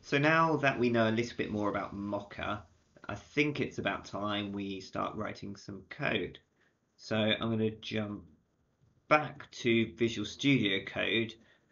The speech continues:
where we have our tests that we've been writing in the previous videos.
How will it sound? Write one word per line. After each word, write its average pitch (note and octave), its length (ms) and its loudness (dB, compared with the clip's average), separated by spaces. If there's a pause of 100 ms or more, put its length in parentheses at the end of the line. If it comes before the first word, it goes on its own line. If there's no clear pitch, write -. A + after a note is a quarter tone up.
(180)
where G#2 440 -2
we G#2 200 -2
have G#2 320 -8
our G2+ 180 -6
tests - 380 -2
that - 180 -6
we've G2+ 140 -4
been G#2 180 -4
writing G#2+ 460 0
in F#2+ 100 -6
the G2 60 -6
previous G2+ 560 -8 (100)
videos. F2+ 460 -2